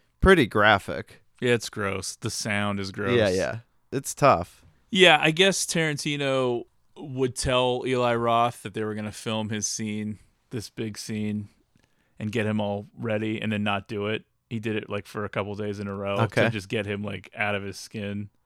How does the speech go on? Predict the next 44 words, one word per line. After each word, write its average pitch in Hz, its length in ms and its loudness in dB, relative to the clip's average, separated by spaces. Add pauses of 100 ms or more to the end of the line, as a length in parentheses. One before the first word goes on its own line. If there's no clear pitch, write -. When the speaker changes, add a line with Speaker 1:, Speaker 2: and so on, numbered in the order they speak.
(280)
Speaker 2:
and 117 120 -2
then 107 80 -2
finally 101 800 -4 (180)
does 104 260 -4
it, 104 260 -2
so - 140 -8
he 101 140 -6
comes 101 240 -8
out, 98 180 -4
like, 104 240 -8
just - 260 -12
a 107 200 -10
complete 104 500 -10
lunatic. 101 640 -8
Speaker 1:
I 151 80 6
mean, 165 220 0
the 147 80 2
build 135 500 4
to 107 260 2
it 92 180 0 (300)
is 110 180 -2
so 113 460 4
great, 95 500 2 (280)
but - 200 0
then, 127 220 4
like, 107 180 2 (640)
when 120 180 4
he 113 120 2
actually 117 280 2
takes 104 220 -2
the 95 80 -8
first 98 240 -4
swing 98 180 -4
of 87 60 -4
that 76 220 -6
bat, 87 360 0
it's 101 180 -4
almost, 90 260 -2
you 110 200 0
have 92 100 0
to, - 100 -8
like, 71 160 -8
look 87 160 -6
away. 90 500 -2